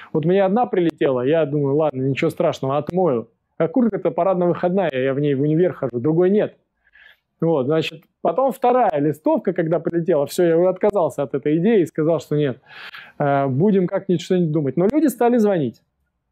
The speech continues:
Листовки были на диагностику организма. И люди стали звонить, э, рассказывать там с-, про свои проблемы, спрашивать, что вы можете предложить. Я им читал текст. Конечно, у меня же был текст, мне его дали. Ну, потом начинались вопросы.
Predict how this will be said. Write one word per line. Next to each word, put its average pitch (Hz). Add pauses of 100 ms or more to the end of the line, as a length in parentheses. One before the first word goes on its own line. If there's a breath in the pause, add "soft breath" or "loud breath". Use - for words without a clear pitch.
(440)
Листовки 202
были 202
на 170
диагностику 160
организма. 131 (140)
И 156
люди 170
стали 175
звонить, 208 (500 loud breath)
э, 151
рассказывать 214
там 185
с-, -
про 175
свои 180
проблемы, 214
спрашивать, 190
что 185
вы 180
можете 175
предложить. 220
Я 208
им 175
читал 151
текст. - (280)
Конечно, 160
у 143
меня 139
же 110
был 214
текст, - (180)
мне 135
его 120
дали. 190 (640 loud breath)
Ну, 262
потом 320
начинались 277
вопросы. 208